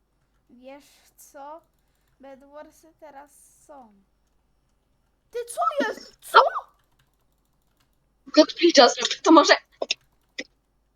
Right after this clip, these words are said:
Speaker 1: O kurde.
Speaker 2: może to nie jest ostatnia runda, bo...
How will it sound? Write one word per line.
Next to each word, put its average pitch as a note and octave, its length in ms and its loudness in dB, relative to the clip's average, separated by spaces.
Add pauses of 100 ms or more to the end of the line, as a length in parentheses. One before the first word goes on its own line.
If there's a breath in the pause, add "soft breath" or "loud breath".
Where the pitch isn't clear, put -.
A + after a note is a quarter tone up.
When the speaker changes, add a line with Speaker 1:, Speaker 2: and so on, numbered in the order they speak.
(800)
Speaker 1:
O F4+ 120 -20
kurde. F#4 420 -4
Speaker 2:
może C#4 200 6
to - 60 -10
nie E4 140 0
jest D#4 220 2
ostatnia B3+ 380 2
runda, A#3+ 320 6
bo... B3 100 4